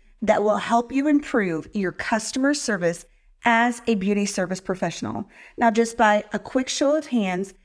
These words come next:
how many of you know all of the exciting ways that you can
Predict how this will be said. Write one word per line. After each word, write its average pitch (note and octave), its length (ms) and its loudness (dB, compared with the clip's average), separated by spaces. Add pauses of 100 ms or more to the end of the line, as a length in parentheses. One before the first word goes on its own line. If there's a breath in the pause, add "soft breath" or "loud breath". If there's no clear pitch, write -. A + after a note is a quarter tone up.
(120)
how C4+ 320 2
many F4 360 2
of A#3 120 -2
you A3+ 180 2
know G3 800 2 (320 loud breath)
all A3+ 260 4
of C4 160 0
the G3+ 360 0
exciting A#3 1120 0
ways F3+ 640 0
that - 160 -8
you F#3+ 240 0
can F3 460 -2